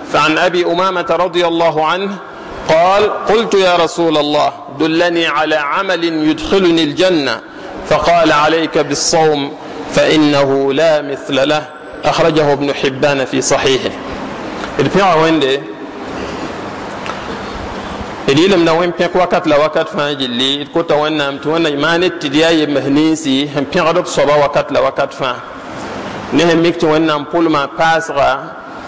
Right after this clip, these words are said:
n kõ neb nins sẽn pẽgd b Wẽnnaam. La ned pẽga wẽnde, Wẽnnaam sẽn maan d segl sõngo tɩ d yaa wẽn-yembdba.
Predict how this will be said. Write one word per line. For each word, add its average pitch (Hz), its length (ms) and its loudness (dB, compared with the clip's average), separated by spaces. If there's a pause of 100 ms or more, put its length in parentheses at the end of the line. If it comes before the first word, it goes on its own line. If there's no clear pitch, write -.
(120)
n 143 60 2
kõ 151 140 2
neb 185 180 4
nins 160 260 2
sẽn 170 140 0
pẽgd 156 380 0
b 139 40 -2
Wẽnnaam. 139 380 0 (680)
La 143 80 4
ned 180 160 4
pẽga 160 320 2
wẽnde, 160 520 2
Wẽnnaam 160 340 -2
sẽn 165 120 -2
maan 147 300 0
d 151 40 -10
segl 160 320 0
sõngo 151 720 0
tɩ 147 100 0
d 135 40 -2
yaa 156 200 4
wẽn-yembdba. 143 720 0